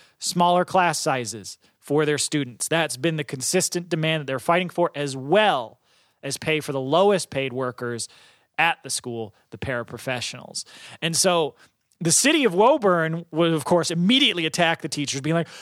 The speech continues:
"But why would they do this? We've been bargaining in good faith. We've been offering competitive <laughs> raises." Eh, n-, neglecting the fact that all they ever talked about was basic raises,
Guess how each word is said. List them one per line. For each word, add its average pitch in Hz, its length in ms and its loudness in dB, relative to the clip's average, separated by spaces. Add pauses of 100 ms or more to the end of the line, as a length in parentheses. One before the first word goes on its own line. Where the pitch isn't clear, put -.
(160)
"But 202 260 2 (360)
why 254 300 6
would 214 220 0
they 247 160 4
do 294 300 4
this? 170 280 -2 (200)
We've 427 240 4
been 330 160 2
bargaining 190 420 4
in 175 120 2
good 185 200 2
faith. 240 320 0
We've 359 160 4
been 392 140 2
offering 185 520 4
competitive 165 760 0
<laughs> 139 120 0
raises." 147 600 0 (1040)
Eh, 196 240 2
n-, 185 260 2
neglecting 170 540 2
the 147 80 -2
fact 147 440 -2
that 139 280 -2
all 170 240 2
they 156 180 0
ever 131 140 -4
talked - 400 -2
about 117 380 -8
was 135 160 -4
basic 120 400 -6
raises, 156 640 0